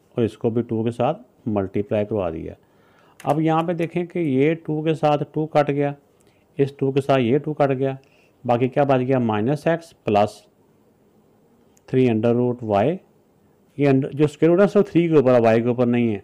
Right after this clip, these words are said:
और फ़ाइव to the टेन। अब इसमें वैसे तो आंसर आ चुका है, सर इसको एक सिंपल फॉर्म में लिखने के लिए एक्स पॉजिटिव होना चाहिए, एक्स को हम सामने ले आएंगे दूसरी तरफ, इस तरफ नंबर नेगेटिव का है ना, उस तरफ जाके ये हो जाएगा प्लस एक्स,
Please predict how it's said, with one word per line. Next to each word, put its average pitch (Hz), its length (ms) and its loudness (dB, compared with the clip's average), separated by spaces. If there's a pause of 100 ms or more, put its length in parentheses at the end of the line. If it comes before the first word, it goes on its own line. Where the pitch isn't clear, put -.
और 135 120 0
फ़ाइव 120 340 2
to 127 140 -2
the 131 200 4
टेन। 90 180 -4 (1040)
अब 160 140 2
इसमें 196 220 2
वैसे 147 260 4
तो 175 120 0
आंसर 165 240 4
आ 147 100 6
चुका 147 240 0
है, 170 60 4
सर 165 220 4
इसको 156 240 2
एक 151 140 4
सिंपल 143 320 0
फॉर्म 147 260 2
में 147 60 4
लिखने 139 220 0
के 143 100 0
लिए 143 340 2
एक्स 147 280 -2 (240)
पॉजिटिव 123 300 6
होना 160 140 6
चाहिए, 143 320 0 (520)
एक्स 147 220 2
को 160 100 0
हम 151 120 4
सामने 110 340 2
ले 101 140 0
आएंगे 92 300 -4 (280)
दूसरी 123 320 2
तरफ, 95 300 -2 (880)
इस 123 160 0
तरफ 143 240 2
नंबर 135 240 2
नेगेटिव 117 340 0
का 202 60 4
है 175 80 4
ना, 208 140 -2 (500)
उस 127 160 -2
तरफ 139 120 0
जाके 127 240 2
ये 135 80 2
हो 123 60 2
जाएगा 123 240 0
प्लस - 840 -6
एक्स, 180 280 -4